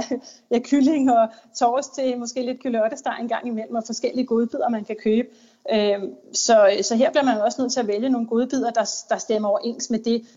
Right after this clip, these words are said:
øh, med det niveau, man ligesom sætter for dagen. Så hvis det er en svær øvelse, hunden skal lære, så kan det godt være, at man bliver nødt til at have nogle lidt ekstra lækre godbidder.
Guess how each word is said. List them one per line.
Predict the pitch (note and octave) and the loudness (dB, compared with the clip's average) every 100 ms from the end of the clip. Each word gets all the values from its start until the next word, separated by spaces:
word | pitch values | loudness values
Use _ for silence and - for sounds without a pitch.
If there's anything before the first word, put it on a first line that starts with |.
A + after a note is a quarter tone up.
| _ A3 | _ -2
øh, | G3+ F#3+ F#3+ | 2 0 -2
med | F#3 A3+ | -4 0
det | A#3 | 4
niveau, | B3 A3 A#3+ | 4 4 2
man | B3 | 2
ligesom | A3+ B3+ | 2 0
sætter | A#3+ G#3+ G3+ | 0 0 0
for | G3 | 0
dagen. | - - A3+ | 0 0 -4
Så | A3+ | -2
hvis | G#3+ G#3+ | -2 0
det | |
er | A3+ | -2
en | |
svær | - A#3+ A#3+ G#3+ | 0 2 4 4
øvelse, | G#3+ A#3 B3 | 2 0 -2
hunden | A#3 G#3+ A#3 | -6 -8 -4
skal | A3 | 0
lære, | F#3+ F#3 G#3 A3+ | 2 2 -2 -2
så | G#3+ G#3 | -6 -4
kan | A3 | -4
det | G3+ | 2
godt | F#3+ | 2
være, | A3 | 2
at | |
man | G#3 | -2
bliver | G3 G#3+ | -2 -2
nødt | G#3+ | -2
til | - | -2
at | G3 | -4
have | G3 | -6
nogle | G3 | -8
lidt | A3 - - | -8 -6 -4
ekstra | A3+ - A3 | -4 0 0
lækre | G3+ A3 A3+ | 2 0 0
godbidder. | B3 C4 B3+ A#3+ | 0 0 -2 -4